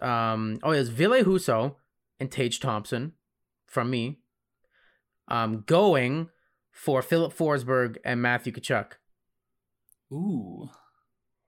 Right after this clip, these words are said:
Speaker 1: I, I was like, "Oh my
Speaker 2: That's a,
Speaker 1: God,"
Speaker 2: I mean,
Speaker 1: like, that's
Speaker 2: at least at the time, yeah, that's a, that's a, that's a pretty good offer that a person made, but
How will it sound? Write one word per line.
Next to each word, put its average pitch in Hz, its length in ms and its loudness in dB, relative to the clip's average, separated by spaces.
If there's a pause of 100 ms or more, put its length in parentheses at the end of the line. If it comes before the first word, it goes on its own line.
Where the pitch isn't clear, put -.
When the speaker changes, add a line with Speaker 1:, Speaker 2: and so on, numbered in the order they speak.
(260)
Speaker 1:
I, 120 260 4
I 120 240 2
was 127 260 2
like, 113 340 0
"Oh 113 240 0
my 104 260 0
Speaker 2:
That's 143 300 -2
a, - 60 4
Speaker 1:
God," 120 240 6
Speaker 2:
I 110 80 2
mean, 104 80 2
Speaker 1:
like, 104 180 0
that's 110 440 -2 (340)
Speaker 2:
at 143 60 -2
least 175 240 -2 (180)
at 170 140 2
the 151 60 4
time, 139 400 0
yeah, 135 140 2
that's 135 240 0
a, 117 320 -2 (240)
that's - 160 -4
a, - 40 -20
that's - 160 -8
a - 40 -20
pretty 269 160 -2
good 156 120 4
offer 160 280 2
that 113 160 -2
a 117 60 -6
person 117 420 -6
made, 117 260 -6
but 110 200 -8